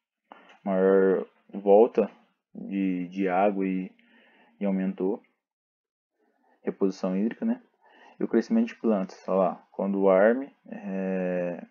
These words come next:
mais ou menos igual ao cad, agosto a março. Necessidade de irriga-, de irrigação, que é deficiência,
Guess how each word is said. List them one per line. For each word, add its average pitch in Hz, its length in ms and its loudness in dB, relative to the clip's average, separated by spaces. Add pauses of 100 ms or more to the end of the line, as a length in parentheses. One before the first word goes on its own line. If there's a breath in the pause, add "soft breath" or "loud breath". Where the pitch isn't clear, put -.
(140)
mais 104 220 -6
ou 107 80 -4
menos 101 180 0
igual 104 300 2
ao 120 80 0
cad, 95 460 2
agosto 98 540 -2
a 120 60 4
março. 87 460 -4 (1800 loud breath)
Necessidade 104 440 4
de 104 80 -12
irriga-, 107 500 -4
de 104 300 -4
irrigação, 104 840 0
que - 80 -4
é 101 60 2
deficiência, 101 720 -6